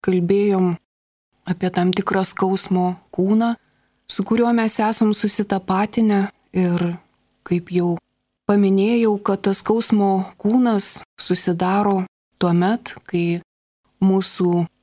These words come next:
negatyvios emocijos yra užgniaužiamos, užslepiamos. Ir kokios tai yra negatyvios? Dažniausiai tos, kuriomis mes siekiame savo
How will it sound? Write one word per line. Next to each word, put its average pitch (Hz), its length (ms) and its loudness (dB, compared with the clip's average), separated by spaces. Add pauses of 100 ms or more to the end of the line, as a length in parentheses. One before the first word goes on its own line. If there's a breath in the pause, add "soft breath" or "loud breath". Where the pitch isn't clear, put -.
(340)
negatyvios 190 840 0
emocijos 180 800 0
yra 175 480 0 (460)
užgniaužiamos, 175 1200 -2
užslepiamos. 165 1080 -4 (200)
Ir 175 280 0
kokios 185 560 -2
tai 160 380 -6
yra 170 300 -2
negatyvios? 170 1120 -2 (640)
Dažniausiai 214 600 0
tos, 233 500 -4 (580)
kuriomis 180 480 0
mes 196 200 0
siekiame 175 560 0
savo 175 360 -2